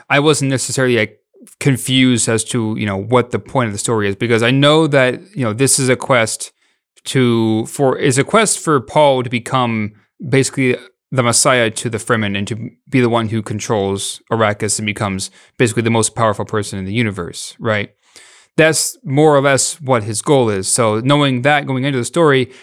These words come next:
I kinda know that these are the same events that happened in, in, uh, Lynch's Dune. And this is the same, relatively the same story that I saw there. It's gonna be played out in a pretty much the same fashion for the most part. So I wasn't necessarily confused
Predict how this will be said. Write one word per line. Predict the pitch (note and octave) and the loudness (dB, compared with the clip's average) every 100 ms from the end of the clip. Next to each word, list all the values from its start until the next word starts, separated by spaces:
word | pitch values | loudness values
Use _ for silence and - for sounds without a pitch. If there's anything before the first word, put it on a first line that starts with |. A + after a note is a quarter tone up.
| - | -6
I | A#2 | -4
kinda | B2+ D3 B2 | 0 0 0
know | B2+ C#3 B2+ A#2 | 2 4 4 2
that | A#2 A2 - B2+ | 0 -2 -4 -8
these | C3 C#3 B2+ | 0 2 2
are | B2+ | 2
the | A2+ | 0
same | - C3 | 0 0
events | G#2+ B2 A2+ | 2 0 -2
that | G#2+ | -4
happened | A2+ - G#2 | -4 -4 -6
in, | G2+ G2 G2 _ _ _ | -6 -8 -8 _ _ _
in, | - G2+ F#2+ | -8 -6 -4
uh, | F#2 F2+ - - _ _ _ | -4 -4 -8 -12 _ _ _
Lynch's | B2 B2+ C3+ - G#2+ | -2 0 0 0 -4
Dune. | A2 D#3 C#3 A#2+ A2 _ _ _ - F#3+ G#3 | 2 2 2 0 -4 _ _ _ -18 -16 -4
And | C#3 | 0
this | C#3 C3 | 2 0
is | A2+ - | -2 -2
the | A2+ | 0
same, | - C3+ B2 A#2 A#2 _ _ | 0 2 2 0 -6 _ _
relatively | D3 C#3 B2+ C3+ A#2 | 2 2 2 -2 -2
the | A2 | -2
same | - A#2 | -2 -2
story | - A#2 G#2 | -2 -2 -2
that | G#2 | -2
I | G2+ | -2
saw | - A2+ G#2 | -2 -2 -2
there. | G#2+ A2 G2+ F#2 - _ _ _ - | -2 -2 -2 -4 -8 _ _ _ -8
It's | - | -2
gonna | A#2 | -2
be | G2+ | -2
played | - A2+ | 2 2
out | G#2 G2 G2 | 2 0 -2
in | A2 | -6
a | F#2+ F#2+ - _ _ _ | -6 -8 -12 _ _ _
pretty | - D3+ | -2 -2
much | - | 0
the | |
same | A#2 F3 A2 | 0 0 0
fashion | A#2 F#2+ G2 - F2+ | -2 -2 -4 -8 -10
for | - G2+ | -12 -10
the | F#2 | -8
most | F2+ - - | -8 -10 -10
part. | F2 D2+ _ _ _ _ - | -12 -12 _ _ _ _ 0
So | C#3+ | 2
I | |
wasn't | G3 F3 G3+ | 4 2 0
necessarily | F3 F#3 D3 | 0 0 -2
confused | B2 D3+ C3+ A2 G#2+ | -4 -2 -2 -2 -6